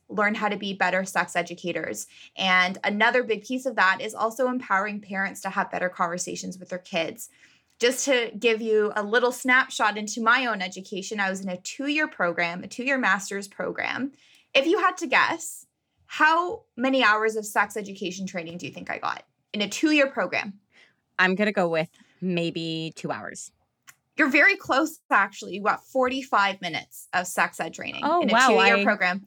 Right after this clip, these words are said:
Speaker 2: overshot that.
Speaker 1: Yeah, a little bit. Um, and yes, when you look at the health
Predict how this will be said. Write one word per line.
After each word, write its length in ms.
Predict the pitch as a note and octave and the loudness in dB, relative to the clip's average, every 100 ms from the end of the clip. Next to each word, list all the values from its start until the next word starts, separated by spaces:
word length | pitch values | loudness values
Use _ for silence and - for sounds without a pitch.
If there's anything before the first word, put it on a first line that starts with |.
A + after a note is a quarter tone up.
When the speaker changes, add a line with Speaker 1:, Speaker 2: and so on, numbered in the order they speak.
| - | -2
Speaker 2:
overshot 520 | G#3 A3+ G#3 A#3+ - | 0 0 2 0 0
that. 260 | D#3+ G#2 - F#3 - | -4 -6 -14 -18 -2
Speaker 1:
Yeah, 320 | A#3+ A#3 B2 G#3 | 4 4 2 0
a 60 | B3 | 0
little 220 | B3+ C4 | 2 2
bit. 320 | G#3+ F3 - - | 2 0 2 4
Um, 360 | G#3+ G#3+ G#3+ G#3+ | 4 4 0 0
and 220 | C#4 C4 | 2 4
yes, 340 | G#3+ F3+ - | 4 2 -2
when 160 | A3+ A#3 | -8 -4
you 120 | A#3 | 0
look 180 | B3 B3 | -2 -2
at 80 | C4 | -2
the 100 | B3 | 0
health 440 | A3 G#3+ G#3+ | 2 0 -2